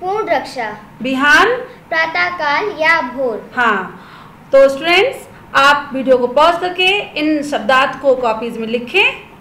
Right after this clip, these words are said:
Speaker 2: कविता पढ़ने के उपरांत इन प्रश्नों को समझें और लिखें। इस कविता में सत्य प्राण शब्द अच्छे गुण का सूचक है और अंधभक्ति शब्द दुर्गुण अर्थात अच्छे गुण का सूचक नहीं है।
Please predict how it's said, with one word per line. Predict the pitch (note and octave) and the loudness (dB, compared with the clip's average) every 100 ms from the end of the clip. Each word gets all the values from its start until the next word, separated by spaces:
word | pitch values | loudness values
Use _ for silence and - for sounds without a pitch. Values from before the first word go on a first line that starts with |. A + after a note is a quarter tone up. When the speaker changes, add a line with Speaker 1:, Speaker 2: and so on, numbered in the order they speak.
| - - - - - - | -20 -20 -20 -20 -20 -6
Speaker 2:
कविता | C4 B3+ C4 | -2 0 2
पढ़ने | F4+ F#4 E4+ F#4 | 2 2 0 0
के | F#4+ | -2
उपरांत | - F4+ F4 A4+ - - - | 0 2 2 0 -6 -18 -10
इन | C#4 C#4+ | -8 -2
प्रश्नों | C#4 C4 D4 D4 | -2 -2 -2 -4
को | D#4 | -4
समझें | D4+ C4+ C4 D#4+ G4+ - - | -4 -4 -2 0 -2 -4 -2
और | C4 C#4 | 0 2
लिखें। | D4+ D4+ E4+ F#3+ F3 - - - - - | -2 -2 -2 -2 -6 -16 -20 -20 -18 -4
इस | G#4+ A4 | -2 -2
कविता | - E4 E4 D4+ D4+ | 2 2 4 2 2
में | E4 G4 - - - - | 2 0 -4 -18 -20 2
सत्य | F4+ F4+ | 2 2
प्राण | G4 E4 D4 D4 | 0 2 2 2
शब्द | D4 D4+ A#3+ - - - - - C4+ | -2 -2 2 0 0 -4 -18 -6 -2
अच्छे | C#4 - E4+ | -2 -4 -4
गुण | E4 | 0
का | F#4 | 0
सूचक | F4+ F#4 F#4 F#4+ F#4+ | 0 -2 -2 -2 0
है | F#4+ G#4+ - - - | 0 -2 -8 -20 2
और | A#3 | 2
अंधभक्ति | A#3 B3 D4+ E4+ F4 F4 F#4 | 2 0 0 2 0 2 -2
शब्द | - G4+ G4+ G#4+ - - - - | 2 2 2 0 -2 -6 -18 -18
दुर्गुण | A#3+ F4 F#4 F4 | -6 -2 4 4
अर्थात | - G3+ F3+ A3+ A3+ - | 2 -4 -4 -6 -6 -8
अच्छे | A3 - C4 A#3+ | -10 0 2 2
गुण | A3+ A3 | 2 -2
का | A#3+ | -4
सूचक | A#3+ A#3 G4+ A4 B4+ B4+ - - D#4 | -4 -4 -4 0 0 0 -10 -6 2
नहीं | F#4+ G4+ | 6 6
है। | C4 F#3+ | 4 -2